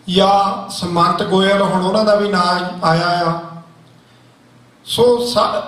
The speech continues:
ਇਹ, ਇਹ ਗੱਲਾਂ ਜਦੋਂ ਸਾਰੀਆਂ ਨਸ਼ਰ ਹੋ ਗਈਆਂ, ਤਾਂ ਫਿਰ ਹੁਣ ਸਾਨੂੰ ਕਿਸ ਗੱਲ ਦੀ ਵੇਟ ਅਸੀਂ ਕਰਦੇ ਪਏ ਆ ਕਿ ਅਸੀਂ ਕਦੋਂ ਜਾਗਣਾ?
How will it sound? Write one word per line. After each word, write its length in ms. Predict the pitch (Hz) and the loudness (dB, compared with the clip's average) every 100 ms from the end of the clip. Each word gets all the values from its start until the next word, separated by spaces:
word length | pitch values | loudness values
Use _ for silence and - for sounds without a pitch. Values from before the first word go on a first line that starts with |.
| - | -2
ਇਹ, 100 | 233 | 0
ਇਹ 380 | 254 233 254 240 | 2 2 0 2
ਗੱਲਾਂ 260 | 226 226 247 | 0 2 2
ਜਦੋਂ 260 | 240 247 240 | 2 0 0
ਸਾਰੀਆਂ 500 | 196 214 247 254 247 | 0 0 0 -2 -2
ਨਸ਼ਰ 340 | 247 - 226 | 0 2 2
ਹੋ 180 | 196 190 | 2 0
ਗਈਆਂ, 360 | 185 202 165 135 139 - - - - - - _ _ _ _ | 0 0 2 0 -4 -12 -18 -20 -20 -20 -20 _ _ _ _
ਤਾਂ 160 | - 214 | 0 2
ਫਿਰ 360 | 202 214 233 233 233 226 226 - - - - | 2 4 4 4 2 2 -2 -8 -16 -20 -20
ਹੁਣ 220 | 165 202 208 | -4 0 2
ਸਾਨੂੰ 680 | 196 196 202 220 220 226 - - - - | 2 2 2 0 -2 -4 -10 -16 -12 -4
ਕਿਸ 200 | 214 220 | -2 0
ਗੱਲ 220 | 208 196 | 2 2
ਦੀ 420 | 185 202 196 190 - - - - | 0 -2 -4 -6 -10 -16 -20 -12
ਵੇਟ 360 | 160 156 190 208 | 0 2 2 0
ਅਸੀਂ 180 | - 196 | -2 -2
ਕਰਦੇ 400 | 185 165 175 180 | 0 0 -2 -2
ਪਏ 280 | 170 165 170 | 0 0 0
ਆ 60 | 170 | -4
ਕਿ 240 | 185 180 | -4 -2
ਅਸੀਂ 260 | 165 170 180 - | -2 -2 -4 -4
ਕਦੋਂ 240 | 185 190 | -2 0
ਜਾਗਣਾ? 340 | 175 151 131 | 2 2 0